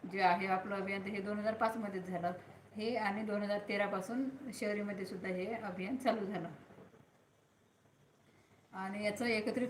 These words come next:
करून राष्ट्रीय अभियान सुरू करण्यात आले. राष्ट्रीय आरोग्य अभियानाचे ध्येय हे आरोग्य संस्थांचे व निय-, यंत्रणेचे बळकटीकरण करून सर्वांना आरोग्य सेवा उपलब्ध करून देणे हा आहे.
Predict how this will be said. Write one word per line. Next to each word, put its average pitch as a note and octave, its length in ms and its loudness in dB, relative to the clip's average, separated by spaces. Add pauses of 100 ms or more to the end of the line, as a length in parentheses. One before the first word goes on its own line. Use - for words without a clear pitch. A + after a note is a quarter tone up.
करून G#3+ 240 2
राष्ट्रीय G#3 380 0
अभियान G3+ 540 2 (500)
सुरू G#3+ 160 -2
करण्यात F#3+ 420 2
आले. F#3+ 220 2
राष्ट्रीय G#3 400 -2
आरोग्य F#3 400 2
अभियानाचे F#3 440 0
ध्येय F#3 260 0
हे F#3+ 240 -2
आरोग्य F3+ 380 0
संस्थांचे F#3 520 -4
व G3 100 -4
निय-, F#3 300 -2 (240)
यंत्रणेचे G3 500 -4
बळकटीकरण F3+ 680 -2
करून F3 260 -4
सर्वांना F3 420 0
आरोग्य F3 300 -2
सेवा F3+ 220 -6 (500)
उपलब्ध G3+ 380 -4
करून F#3 300 -2
देणे F3+ 240 -2
हा G#3+ 280 -4 (160)
आहे. F3 280 0